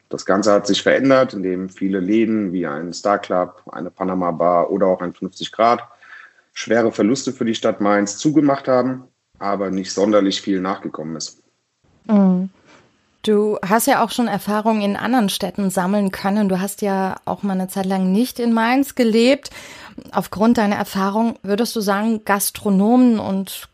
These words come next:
Speaker 2: Clubbetreiber zum Beispiel haben es in Mainz aber ganz besonders schwer, um auf die Füße zu kommen und dort zu bleiben?
Speaker 1: Ähm, das ist richtig. Ich habe drei Jahre oder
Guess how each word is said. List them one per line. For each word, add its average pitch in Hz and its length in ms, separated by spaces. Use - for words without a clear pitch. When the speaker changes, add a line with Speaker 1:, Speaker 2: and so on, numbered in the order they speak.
Speaker 2:
Clubbetreiber 196 840
zum 196 140
Beispiel 180 420
haben 196 180
es 190 180
in 180 160
Mainz 185 400
aber 175 160
ganz 185 280
besonders 175 560
schwer, 262 360
um 233 200
auf - 160
die 240 100
Füße 247 400
zu - 160
kommen 247 380
und 214 120
dort 202 160
zu 196 120
bleiben? 196 460
Speaker 1:
Ähm, 107 360
das 113 140
ist 95 180
richtig. 147 340
Ich 127 120
habe 101 200
drei 104 240
Jahre 107 400
oder 87 320